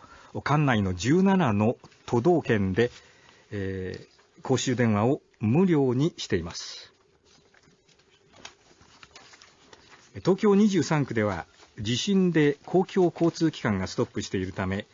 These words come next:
帰宅が困難になっている人たちが休息できるよう、各区が学校の体育館や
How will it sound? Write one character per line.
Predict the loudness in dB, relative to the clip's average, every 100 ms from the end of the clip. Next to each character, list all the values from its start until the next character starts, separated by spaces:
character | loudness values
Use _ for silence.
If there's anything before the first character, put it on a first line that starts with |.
| -20 -12
帰 | -4
宅 | -4 -2
が | -2 -4
困 | 0 2 4
難 | 2
に | 2
な | 0
っ |
て | -2
い | -4
る | -2
人 | -6
た | -8
ち | -6
が | -4 -4 -8 -20 -18 -18
休 | -4 -2 0
息 | -2 -2 -2 0
で | 0
き | 0
る | 0
よ | 0 -4 -20 -20 -20 -14 -12
う、 |
各 | -6 -6 -6 -4
区 | -2
が | -2 -4 _ -20 _ -20 -20 -20 -20 -20 -20 -10
学 | -4 -4
校 | 0 0
の | 0
体 | 0 0
育 | 0
館 | -2 0 -2
や | -6